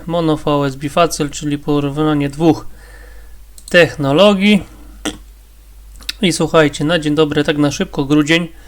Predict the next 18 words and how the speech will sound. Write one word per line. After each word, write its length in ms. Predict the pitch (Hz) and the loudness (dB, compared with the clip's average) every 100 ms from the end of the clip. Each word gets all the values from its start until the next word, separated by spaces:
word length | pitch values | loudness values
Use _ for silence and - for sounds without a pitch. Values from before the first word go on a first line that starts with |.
| - - - - - - | -20 -20 -20 -20 -12 -2
energia, 480 | 156 165 147 135 - - - - | 2 2 2 -2 -2 -18 -20 -4
e, 580 | 170 151 147 143 143 139 | 2 4 4 4 2 0
pobrana 460 | - 151 160 165 147 | 0 0 4 2 2
z 60 | |
sieci 380 | - 170 147 151 | 0 -2 0 -2
to 180 | 147 131 | -4 -4
tysiąc 560 | - 175 156 143 - - | -4 -4 -4 -4 -6 -10
trzydzieści 420 | 160 147 - 160 | -6 -6 -6 -2
dziewięć 360 | 196 190 175 | 0 0 -2
kilowatogodzin, 800 | - 165 160 160 165 156 156 147 | -4 0 0 2 0 2 2 2
oddana 420 | 165 151 156 147 143 | -2 0 2 2 0
do 100 | 143 | -2
sieci 380 | 156 143 165 | -2 -4 -6
tyś-, 300 | 156 156 - - | -4 -6 -6 -4
e, 160 | 160 143 | -2 -2
sto 280 | - - 147 | -4 0 2
jeden 360 | 156 185 180 | 4 2 -2
kilowatogodzin, 800 | 175 175 170 170 170 156 160 151 | -4 -2 0 0 0 0 2 2